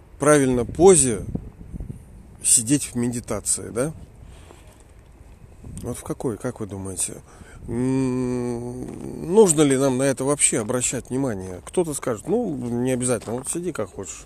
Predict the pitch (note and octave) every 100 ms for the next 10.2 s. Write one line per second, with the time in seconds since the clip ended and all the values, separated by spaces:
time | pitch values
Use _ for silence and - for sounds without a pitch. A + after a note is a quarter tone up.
0 | - C#3 E3+ - - - - - - -
1 | A2 C3+ A#2 G2 G2+ F#2+ G#2 G2+ G2 G2
2 | G#2+ G2+ F2+ F#2+ - - - - - -
3 | - - B2+ C#3+ G#3+ G#3+ F3+ F3 D3 B2+
4 | - C3 A#2 A2+ E3+ D#3 D3+ A#2+ - -
5 | C3+ A2 A2 G#2 G2+ G2 - - - -
6 | - G#2+ G#2 - D3 F3 D#3+ D#3 D3+ D3
7 | - - - D#3 - - - C#3 A#2+ C3
8 | A#2+ B2 B2 B2+ A#2+ - A2+ A2 C#3+ F#3
9 | A2 G#2 G2 - - - - E3 F3+ C#3+
10 | C#3+